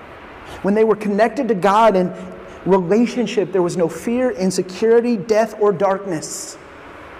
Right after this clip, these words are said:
because they were connected to him in relationship.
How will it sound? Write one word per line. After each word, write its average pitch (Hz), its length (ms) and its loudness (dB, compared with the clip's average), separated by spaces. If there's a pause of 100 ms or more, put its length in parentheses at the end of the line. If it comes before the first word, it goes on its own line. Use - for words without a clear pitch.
(800)
because - 220 -6
they 220 80 6
were 220 120 4
connected 220 600 -4
to 180 80 0
him 214 420 -2 (1400)
in 170 80 -4
relationship. 208 760 -2